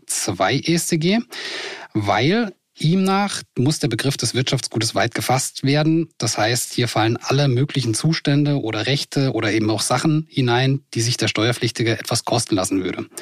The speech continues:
Und gerade bei Kryptowährungen, die man dann auch tauschen kann, insbesondere gegen andere Waren und Dienstleistungen,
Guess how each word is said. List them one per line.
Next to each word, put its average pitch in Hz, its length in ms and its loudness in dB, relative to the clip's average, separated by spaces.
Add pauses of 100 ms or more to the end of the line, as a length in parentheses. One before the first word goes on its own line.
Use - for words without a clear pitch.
(520)
Und - 180 -2
gerade 107 340 2
bei 110 180 0
Kryptowährungen, 131 520 0
die 117 60 2
man 117 140 2
dann 107 120 0
auch 104 140 -2
tauschen 127 320 2
kann, 123 280 2
insbesondere 110 520 0
gegen 104 220 0
andere 123 400 2
Waren 113 340 2
und 120 140 -2
Dienstleistungen, 117 760 0